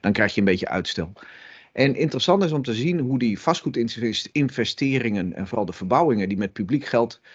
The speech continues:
zijn gebeurd, dat die, eh, eh, klaarblijkelijk naar private instellingen overvloeien. Met andere woorden, de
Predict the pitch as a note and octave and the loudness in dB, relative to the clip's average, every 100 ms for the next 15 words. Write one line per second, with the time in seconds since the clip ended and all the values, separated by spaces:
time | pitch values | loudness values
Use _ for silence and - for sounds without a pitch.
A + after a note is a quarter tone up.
0 | - - G#2+ A2+ F#2+ G#2 G#2 - F#2+ G#2+ | -20 -4 0 0 0 -2 -2 -4 -4 -4
1 | - A2 - F2+ G2 C2+ F2+ E2 - A2 | 0 -2 -2 -6 -4 -4 -4 -6 0 0
2 | A#2+ D3+ C#3 A2+ A#2 G#2+ - A2 - C3 | 4 2 2 0 0 0 -2 -6 0 2
3 | C#3 - - F3 - A#2+ A2 G2+ - - | 2 0 0 0 2 2 2 -2 -6 -20
4 | _ C3 C#3 A2+ A2 C#3 A#2+ F#2+ F#2 G#2+ | _ 4 4 2 -4 -2 0 0 -2 -2
5 | A2 G#2+ G2+ G#2+ G#2+ G#2 G2+ F2 F2+ G2+ | -2 -2 0 0 2 0 -2 -4 -6 -4
6 | G2+ F#2+ | -2 -4